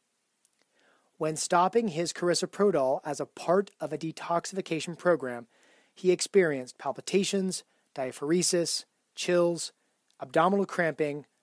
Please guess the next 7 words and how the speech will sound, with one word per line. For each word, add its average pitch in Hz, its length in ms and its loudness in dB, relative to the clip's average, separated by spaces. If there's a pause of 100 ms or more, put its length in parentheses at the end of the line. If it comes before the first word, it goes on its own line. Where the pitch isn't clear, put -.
(140)
nausea, 165 640 2 (380)
insomnia, 165 720 0 (340)
restlessness, 175 800 0 (260)
myalgias, 139 640 -2 (340)
tremors, 202 580 0 (440)
diarrhea, 151 680 2 (580)
anxiety, 160 680 0